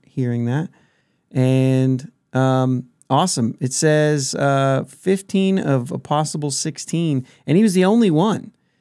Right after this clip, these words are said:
that got in on that ballot, too. Um, very good. Glad to see that. And he was. I mean, he was,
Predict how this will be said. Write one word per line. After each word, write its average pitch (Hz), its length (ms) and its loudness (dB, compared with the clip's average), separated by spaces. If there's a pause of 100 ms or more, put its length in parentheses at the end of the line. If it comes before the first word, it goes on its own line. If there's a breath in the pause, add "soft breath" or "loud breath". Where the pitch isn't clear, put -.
(180)
that 139 140 -2
got 156 240 4
in 180 160 2
on 143 140 2
that 131 200 0
ballot, 135 420 0
too. 117 340 -2 (540)
Um, 113 540 -4 (580)
very 135 320 2
good. 117 220 -6
Glad 160 300 4
to 147 60 0
see 135 220 -2
that. 120 340 0
And 170 120 2
he 220 120 4
was. 120 380 0
I 143 60 0
mean, 156 180 2
he 175 160 2
was, 123 360 -2